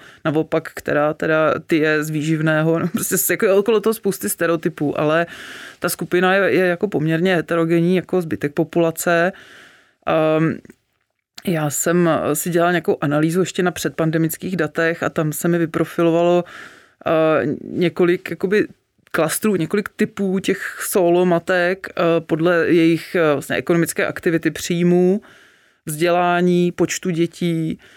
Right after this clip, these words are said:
A vlastně se tam ukazuje, že existuje i taková jako p-, poměrně malá, ale taková jako, mm, zví-, jakoby zvýhodněná skupina těch solo matek, což jsou ženy, které už mají starší děti, mají vysoké vzdělání, mají prostě stabilní práci a tam jako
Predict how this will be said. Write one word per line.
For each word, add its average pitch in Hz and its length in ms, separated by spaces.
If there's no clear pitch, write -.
A 170 340
vlastně 175 260
se 190 120
tam 185 280
ukazuje, 175 460
že 185 80
existuje 185 420
i - 100
taková 202 380
jako 196 200
p-, 156 160
poměrně 233 480
malá, 180 340
ale 196 100
taková 196 420
jako, 196 320
mm, 170 520
zví-, 165 180
jakoby 202 320
zvýhodněná 196 680
skupina 202 420
těch 202 180
solo 190 260
matek, 196 280
což - 160
jsou 202 180
ženy, 190 200
které 202 300
už 202 80
mají 208 140
starší 160 440
děti, 190 220
mají 196 160
vysoké 180 380
vzdělání, 190 680
mají 180 160
prostě - 300
stabilní 175 500
práci 190 600
a 196 40
tam 180 240
jako 175 200